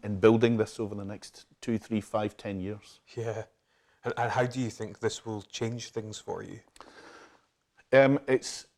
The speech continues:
Speaker 1: it, it, it will probably change things in, in more ways than I think of at the moment.
Speaker 2: Hmm.
Speaker 1: Um, the App Store, I said earlier that I,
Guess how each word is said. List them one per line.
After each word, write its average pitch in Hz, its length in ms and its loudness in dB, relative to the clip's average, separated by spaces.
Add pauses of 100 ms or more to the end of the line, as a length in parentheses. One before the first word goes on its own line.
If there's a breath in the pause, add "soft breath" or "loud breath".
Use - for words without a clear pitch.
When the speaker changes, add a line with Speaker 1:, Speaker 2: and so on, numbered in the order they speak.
(180)
Speaker 1:
it, 135 200 0
it, 139 200 0 (140)
it 135 200 4
will 127 120 6
probably 156 600 6
change 123 400 -4
things 117 640 -2 (560)
in, 107 320 -4 (100)
in 107 260 -6
more 113 260 0
ways 104 340 -2
than 98 200 -8
I 98 100 -10
think 107 360 -10
of 110 200 -2
at - 100 -18
the 98 80 -12
moment. 101 340 -10 (160)
Speaker 2:
Hmm. 98 400 -16
Speaker 1:
Um, 95 200 -10 (800 soft breath)
the 110 260 0
App 156 240 4
Store, 131 500 4 (140)
I 110 60 -6
said 165 260 4
earlier 120 520 4 (100)
that 104 180 -2 (200)
I, 104 140 -6